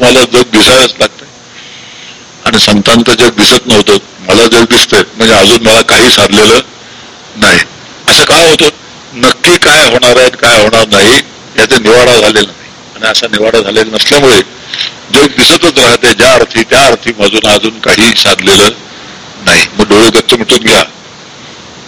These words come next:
म्हणजे जग दिसणार नाही. मग त्या संदर्भात एक नेहमी कायमचा विचारला जाणारा प्रश्न आहे की, असं काय आहे की जे डोळे मिटल्यानंतर येतं आणि उघडल्यानंतर जातं?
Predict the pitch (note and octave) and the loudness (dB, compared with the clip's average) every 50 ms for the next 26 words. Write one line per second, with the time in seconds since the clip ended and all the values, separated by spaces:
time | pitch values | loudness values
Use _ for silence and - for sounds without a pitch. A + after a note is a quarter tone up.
0 | - - - - - - - - - - - - - - - - A2+ A#2 A#2+ A2+ | -20 -20 -20 -20 -20 -20 -20 -20 -20 -20 -20 -20 -20 -14 -6 -2 0 0 0 2
1 | G#2+ A#2 A#2+ A#2 A#2+ B2 A2+ - - - - - D#2 - - - - - - - | 2 0 0 0 0 0 0 0 0 -2 -4 -4 -4 -6 -8 -8 -10 -16 -20 -20
2 | - - - - - - - - - - - - - A#2 - B2+ A#2+ A2+ - A2+ | -20 -20 -18 -18 -18 -18 -18 -18 -20 -20 -12 -8 -8 -4 0 0 0 2 0 0
3 | A#2 A2+ A#2 A2+ A#2 A2 - - - - A2 G#2 G#2+ C3+ D#3 D#3+ C3+ G#2+ - A2+ | 0 0 2 2 2 2 2 0 -2 -2 -4 -2 0 0 0 0 -2 0 0 0
4 | A#2+ C3+ D3+ D#3 D#3 - D3+ C#3+ C3+ - - C3 B2 B2+ B2 A#2 A2+ G#2+ A2 G#2+ | 0 0 0 0 0 0 0 0 0 0 0 0 2 2 2 2 2 0 0 -2
5 | G2+ G2 F2+ F#2 E2 - - - - C3 - - - - - - - - - - | -4 -4 -8 -12 -20 -20 -20 -20 -20 -20 -20 -20 -20 -20 -20 -20 -20 -20 -20 -20
6 | - - - - - - - - - - - - - - D3 C#3+ A2+ G#2 - - | -20 -20 -20 -20 -20 -20 -20 -20 -20 -20 -20 -10 -4 0 0 2 2 2 0 0
7 | - - - - C3 C3+ C3+ B2+ B2 B2+ B2 - - C3 A#2+ A#2 C3 C3 B2 A2+ | -2 -2 0 0 2 2 2 2 2 2 2 2 0 0 0 0 0 0 2 2
8 | A2 A2 A2+ A#2 A#2+ A#2+ A#2+ A#2+ A#2 A2+ A2+ - - - A#2 A#2 A2 G#2+ A2 G#2+ | 2 4 4 4 4 4 2 2 2 0 -2 -2 -2 -2 0 0 2 0 0 -2
9 | A2 G#2+ - - A2 G#2 G#2 G#2 G#2 G2+ G2 F#2 - G#2+ G#2 G#2 A2 B2 - - | -4 -4 -2 0 0 2 2 2 2 2 2 2 2 2 2 4 2 0 -2 -6
10 | - - G2+ G#2 A2+ A2 G#2 G2 G2 G#2 G#2+ G#2 G#2+ A2 G#2+ G#2 G#2 G#2 G2+ G2+ | -6 -2 0 2 2 2 2 2 2 2 2 2 2 2 2 2 0 -2 -4 -6
11 | G2 - A2 A2+ A#2+ C3 C3 - - - - - - - - - - - - - | -2 0 2 2 2 0 -4 -12 -20 -20 -20 -20 -20 -20 -20 -20 -20 -20 -18 -10
12 | - F2+ E2+ E2 - - | -6 -4 -4 -4 -6 -10